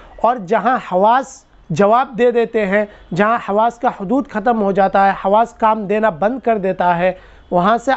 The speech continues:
आगे अकल का काम शुरू होता है। तो मेरे दोस्तों,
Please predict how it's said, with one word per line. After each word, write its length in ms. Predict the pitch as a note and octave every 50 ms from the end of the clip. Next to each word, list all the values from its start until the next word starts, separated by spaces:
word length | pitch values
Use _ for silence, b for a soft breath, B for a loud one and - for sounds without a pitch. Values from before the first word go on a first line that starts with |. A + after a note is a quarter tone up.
| - -
आगे 320 | G3 G#3 G#3+ G3 A#3 A#3+ A#3
अकल 360 | A#3+ F#3+ G3 F#3+ - A3+ A#3
का 140 | A#3 A#3 A3
काम 280 | G#3 - G3 G#3 A#3 A#3
शुरू 340 | - - - A#3 A3+ A3+ G#3
होता 340 | E3 D#3+ E3 D#3+ - D#3+ D3+
है। 200 | C#3+ C#3 C#3 C3 - B B B B B B B B
तो 80 | A#3 A3
मेरे 240 | A3 A#3 A#3+ C4 A#3+
दोस्तों, 500 | G3+ A#3 B3 B3 - - B3+ A#3 A3+